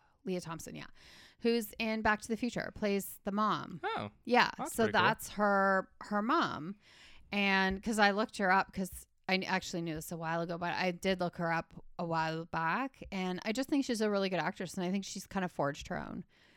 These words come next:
Speaker 1: path without, you know, using maybe her par-, I'm sure she used her parents, but anyways,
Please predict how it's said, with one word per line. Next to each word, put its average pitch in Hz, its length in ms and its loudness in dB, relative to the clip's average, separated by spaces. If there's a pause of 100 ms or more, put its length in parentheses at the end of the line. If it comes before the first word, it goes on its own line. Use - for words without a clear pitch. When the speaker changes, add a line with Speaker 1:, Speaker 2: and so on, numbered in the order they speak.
(180)
Speaker 1:
path 202 340 0 (200)
without, 165 480 2 (1000)
you 202 100 0
know, 165 140 0
using 175 560 -6 (100)
maybe 180 180 -8
her 175 120 -8
par-, - 240 -14
I'm 170 160 -6
sure - 160 -10
she - 160 -16
used - 160 -14
her - 60 -12
parents, - 340 -18
but - 140 -8 (420)
anyways, - 400 -10